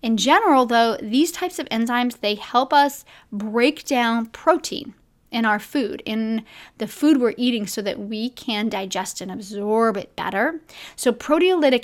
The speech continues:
enzymes, they're a group of digestive enzymes, and they're the ones that are needed to break down proteins. You might have seen this if you take digestive enzymes. You might have seen this at, on your enzyme bottle as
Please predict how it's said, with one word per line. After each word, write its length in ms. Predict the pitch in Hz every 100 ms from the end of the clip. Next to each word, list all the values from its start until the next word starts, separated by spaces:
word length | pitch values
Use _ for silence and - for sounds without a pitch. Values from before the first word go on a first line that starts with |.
| -
enzymes, 560 | 240 277 240 202 196
they're 400 | - 214 254 302 - _ 220
a 160 | 226
group 340 | 202 226 240 226
of 160 | 233 214
digestive 640 | 208 196 - 311 381 359
enzymes, 720 | 247 202 196 196 196 220 247 - - - -
and 280 | 226 226 220
they're 280 | 220 254 277
the 100 | 302
ones 260 | 277 262 240
that 100 | 254
are 80 | 247
needed 340 | 214 202 202
to 100 | 226
break 300 | 202 196 190
down 340 | - - 202 - _
proteins. 720 | - 226 220 - - 240 - _ _
You 140 | - 254
might 180 | 294 370
have 80 |
seen 240 | - 262 247
this 180 | 247 208
if 140 | 196
you 100 | -
take 440 | - - 214 226
digestive 480 | - 240 233 233 226
enzymes. 420 | 220 220 226 220 - - - -
You 140 | 247
might 220 | 226 247
have 80 | 277
seen 260 | 269 262 240
this 160 | 226 -
at, 240 | 214 202 -
on 180 | 208
your 140 | 208 -
enzyme 520 | 220 247 277 233 208
bottle 420 | 202 202 208 226 -
as 400 | 202 196 214